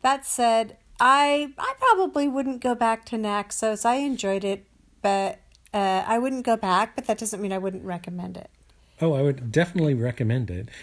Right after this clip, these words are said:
Speaker 2: Here's the problem. There's, you know, how many islands are there? There's so many.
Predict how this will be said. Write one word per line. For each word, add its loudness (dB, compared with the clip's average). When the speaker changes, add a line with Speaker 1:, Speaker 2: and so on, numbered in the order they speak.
Speaker 2:
Here's -2
the -8
problem. -4
There's, 0
you 0
know, -4
how -4
many 0
islands -2
are -2
there? -4
There's -4
so -4
many. -2